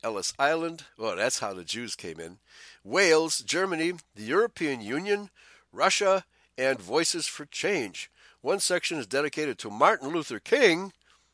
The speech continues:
he's not white, and highlights his famous nineteen sixty-three I Have a Dream speech. It includes the entire speech, which was plagiarized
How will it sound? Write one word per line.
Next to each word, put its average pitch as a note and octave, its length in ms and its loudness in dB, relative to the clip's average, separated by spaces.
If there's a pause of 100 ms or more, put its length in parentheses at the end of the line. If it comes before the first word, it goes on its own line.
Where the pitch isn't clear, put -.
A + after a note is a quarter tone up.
(140)
he's A#3 160 -14
not - 220 -4
white, F#2 260 -6 (800)
and B2+ 160 0
highlights G3+ 400 4
his D#3+ 160 -4
famous F#3 400 -2 (320)
nineteen E3+ 440 0
sixty-three E3+ 720 -4
I C3+ 120 0
Have C#3+ 200 0
a B2 40 -6
Dream E3 280 -2
speech. - 500 -8 (460)
It C3+ 100 0
includes F#3+ 440 -2
the C#3 100 0
entire A2 360 -2
speech, - 640 -4 (260)
which A2+ 260 -4
was A2 540 0 (560)
plagiarized B2 1200 0